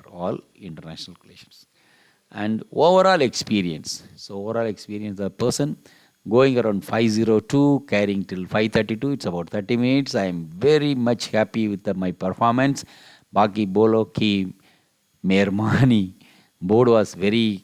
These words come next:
cordial and they were very expressive, except the last person, and he was so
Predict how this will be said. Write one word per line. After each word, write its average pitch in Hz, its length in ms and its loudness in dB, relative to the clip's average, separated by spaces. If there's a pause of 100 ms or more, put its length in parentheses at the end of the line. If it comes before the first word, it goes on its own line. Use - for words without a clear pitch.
cordial 120 560 0
and 90 380 -6
they 92 140 -4
were 87 220 -6
very 107 320 -2
expressive, 117 640 -6
except 98 400 -6
the 87 80 -8
last 104 480 0
person, 113 420 -2 (360)
and 98 180 -2
he 98 120 0
was 98 200 -2
so 123 240 0